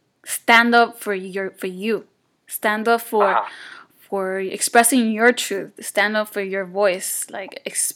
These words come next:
Speaker 1: like, defend yourself and, and show all that wisdom that you have inside, 'cause you really do want to express that.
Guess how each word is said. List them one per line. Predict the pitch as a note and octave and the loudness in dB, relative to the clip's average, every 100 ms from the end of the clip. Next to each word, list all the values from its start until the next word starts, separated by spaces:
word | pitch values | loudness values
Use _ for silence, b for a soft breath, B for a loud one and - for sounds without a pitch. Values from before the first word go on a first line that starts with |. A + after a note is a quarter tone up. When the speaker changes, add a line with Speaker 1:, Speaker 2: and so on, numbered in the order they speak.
| - | -8
Speaker 1:
like, | F3 - - | -10 -12 -10
defend | G#3+ - - A#3+ B3+ | -10 -2 2 4 4
yourself | G3+ - G3+ G3 F#3+ | 0 -4 -4 -4 -4
and, | G3 F#3+ B B B B B B _ | -8 -8 B B B B B B _
and | G#3+ G3+ F#3+ G#3 G#3 G#3 _ | -12 -10 -10 -12 -14 -18 _
show | - - - A3 G#3+ A3 A3 G#3+ - _ _ _ _ _ _ _ _ - | -12 -6 -2 2 2 2 -2 -6 -10 _ _ _ _ _ _ _ _ 2
all | A3 | 4
that | A#3 G#3+ | 6 4
wisdom | G#3+ A#3+ A3+ | 2 0 -2
that | G3+ | -4
you | F#3 F#3 | -6 -8
have | F#3+ F#3 | -8 -8
inside, | F#3 - G3+ F#3+ F3+ E3+ G3 _ - - | -8 -6 -4 -2 -4 -8 -14 _ -20 -10
'cause | F#3+ F3+ | -10 -8
you | F3 G3 G3+ | -10 -8 -8
really | G3 G#3 G#3 | -4 -2 -2
do | G3 G3+ | -4 -4
want | G3 F#3+ F#3 - _ _ - | -4 -6 -8 -12 _ _ -14
to | F#3 | -12
express | E3+ - G3 G3 - | -12 -6 -4 -4 -8
that. | - - | -12 -14